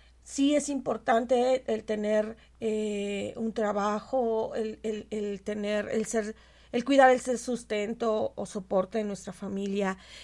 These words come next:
Es importante, eh, ser responsables, pero también es importante que des un tiempo para ti, para tu vida como persona. Si tú quieres dar calidad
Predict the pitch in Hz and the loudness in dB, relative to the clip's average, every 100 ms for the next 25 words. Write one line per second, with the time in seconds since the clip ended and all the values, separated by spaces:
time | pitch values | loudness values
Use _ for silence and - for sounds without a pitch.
0 | - - 226 240 - 226 - 233 220 220 | -12 -6 -2 0 2 0 2 2 2 4
1 | 220 214 208 - 208 196 196 196 190 196 | 4 4 2 0 -2 -2 -2 -2 -4 -6
2 | - - 240 220 214 - 190 190 214 208 | -10 -4 -2 0 -4 -6 -8 -4 -4 -2
3 | 208 196 - - - - - 220 233 233 | -2 -4 -8 -18 -20 -8 -2 0 0 0
4 | 269 285 247 233 208 - 226 214 - 196 | 0 0 -6 -6 -8 -2 -2 -2 -6 -14
5 | - - _ _ - 220 220 - - - | -16 -20 _ _ -2 0 0 -4 -16 -10
6 | 226 233 233 220 220 220 208 - - 202 | -6 -4 -2 -4 -4 -8 -8 -8 -8 -10
7 | - _ _ 214 202 196 196 202 190 185 | -10 _ _ -6 -6 -6 -6 -6 -8 -10
8 | 226 208 214 190 - 202 196 - - - | -10 -8 -8 -8 -6 -6 -8 -14 -18 -12
9 | 208 226 269 262 254 233 233 240 202 202 | -10 -6 -4 0 2 2 2 -2 0 0
10 | 208 208 | 0 0